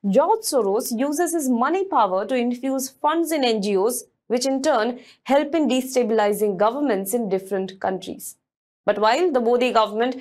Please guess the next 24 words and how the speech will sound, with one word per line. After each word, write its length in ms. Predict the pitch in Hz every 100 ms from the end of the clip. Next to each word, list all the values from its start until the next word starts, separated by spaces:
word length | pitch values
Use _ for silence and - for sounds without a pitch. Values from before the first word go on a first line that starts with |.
| - -
has 200 | 226 214
been 160 | 214 226
slamming 640 | - 247 254 294 330 240
George 220 | 208 208
Soros, 480 | 208 202 190 226 247 - _ -
an 120 | 240 277
Indian 260 | 302 330 285
Express 400 | 262 - 262 233
report 440 | 226 233 240 233 - _
says 560 | - - 277 190 170 180
that 180 | 208 240
India 340 | 269 285 294 302
is 140 | 233 214
a 80 | 226 226 294
top 220 | 302 -
contributor 760 | 285 269 262 247 294 269 208 226 - -
of 200 | 214 226 240
U 160 | 302
N 180 | 320 302
Democracy 680 | 254 247 240 233 220 220 208
Fund 460 | - 302 240 233 247 _ _ 190
by 140 | 196
George 320 | 175 233 330
Soros 500 | - 220 175 208 254